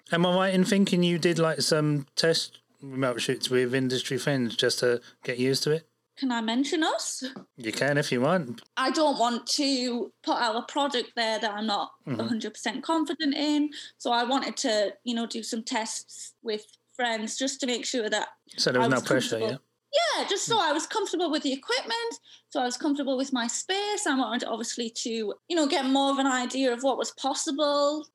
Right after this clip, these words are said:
Speaker 2: Luckily, I've got some great friends, which, of course, I'm gonna mention you, John.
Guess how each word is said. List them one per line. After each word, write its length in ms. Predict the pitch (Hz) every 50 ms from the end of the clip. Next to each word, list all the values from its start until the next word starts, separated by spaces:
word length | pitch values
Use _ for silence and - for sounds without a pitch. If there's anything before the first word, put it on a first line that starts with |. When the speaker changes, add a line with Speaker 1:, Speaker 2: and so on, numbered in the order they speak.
| -
Speaker 2:
Luckily, 440 | 247 247 262 269 269 - 277 240 226
I've 200 | 220 233 226 -
got 260 | - 240 226 - - - -
some 280 | - - - 233 233 226
great 360 | - 240 240 240 240 - -
friends, 720 | - - 262 226 220 214 226 240 269 294 285 - - - _ _
which, 260 | - 214 247 240 -
of 140 | 240 220 -
course, 260 | - 262 233 226 - -
I'm 120 | 233 220 226
gonna 160 | 240 226 233
mention 360 | 233 240 226 220 - 233 226
you, 200 | 240 240 247 247
John. 360 | 247 254 240 240 254 277 302